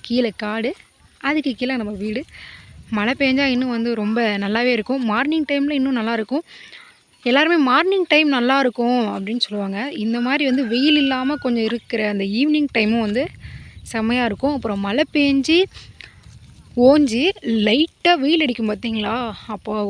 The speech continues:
இந்த ஃபோட்டோ எடுக்கிறதுக்கும் சரி, வீடியோ எடுக்கிறதுக்கும் சரி, அவ்வளோ சூப்பரா இருக்கும். நம்மள அந்த கிளைமேட்டே வந்து பார்த்தீங்கன்னா வேற லெவல்ல இருக்கும். இன்னைக்கு விலாகை இதோட முடிச்சுக்கலாம்னு நினைக்கிறேன். மேலும் மேலும் விலாக்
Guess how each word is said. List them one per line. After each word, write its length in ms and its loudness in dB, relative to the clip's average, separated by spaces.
இந்த 140 -6
ஃபோட்டோ 440 2
எடுக்கிறதுக்கும் 440 0
சரி, 120 -2
வீடியோ 240 -4
எடுக்கிறதுக்கும் 420 -6
சரி, 200 -4
அவ்வளோ 260 -4
சூப்பரா 240 -4
இருக்கும். 240 -2
நம்மள 220 -4
அந்த 100 -8
கிளைமேட்டே 520 -2
வந்து 160 -4
பார்த்தீங்கன்னா 340 -6
வேற 120 -6
லெவல்ல 300 -6
இருக்கும். 260 -12
இன்னைக்கு 540 0
விலாகை 340 0
இதோட 260 -2
முடிச்சுக்கலாம்னு 560 -6
நினைக்கிறேன். 380 -6
மேலும் 340 0
மேலும் 240 -2
விலாக் 220 -6